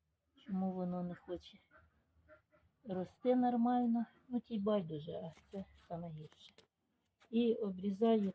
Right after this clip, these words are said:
тут все сухе, все відсвівше, може буде гарніше цвісти, бо щось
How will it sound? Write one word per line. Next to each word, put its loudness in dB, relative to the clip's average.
тут -4
все 0
сухе, -2
все 0
відсвівше, 0
може 2
буде -2
гарніше -8
цвісти, -16
бо -12
щось -20